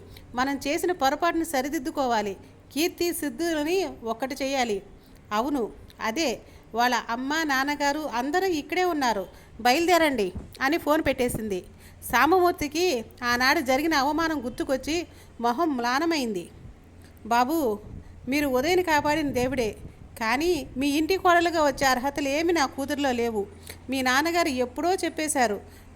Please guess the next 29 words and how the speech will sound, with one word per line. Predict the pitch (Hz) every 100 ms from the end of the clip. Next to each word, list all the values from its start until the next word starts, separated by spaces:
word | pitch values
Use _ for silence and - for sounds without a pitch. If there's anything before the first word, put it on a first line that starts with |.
| -
మేం | 262 311 294
మీ, | 311
మీ | 285 247 254 294
తాహతకు | 302 269 294 349 330
తూగలేము, | - 285 339 349 233 - - - -
చాలా | 240 277
భేదవాళ్ళం" | 254 262 294 339 339 233 - - -
అన్నాడు. | 226 214 185 - - - - -
సిద్ధార్థ | 254 294 311
నవ్వి, | 302 269 247 302 320 226 - - -
"మీరు | 247 320 339
మా | 285
అందరికన్నా | 247 262 311 381 381 359 349
భాగ్యవంతులు. | 277 277 285 262 240 196 175 - - 240
ఎందుకంటే | 240 320 311 294 349 381 - - - -
మీ | 254 262
దగ్గర | 262 285
కీర్తి | 330 277 285 294
ఉంది, | 311 247 208 170 - - - -
మాట | 220 247 370
తప్పిన | 370 339 349
ప్రతిష్ట | 339 247 311 -
ఉంది. | 285 240 202 196 - - - 240
ఎన్నున్నా | 262 320 359 320 349 370
కీర్తి | 254 - 320 - 349
లేని | 320 311
నేను | 277 269
నిర్భాగ్యునే | 240 233 262 339 302 302 311
సార్" | 294 240 233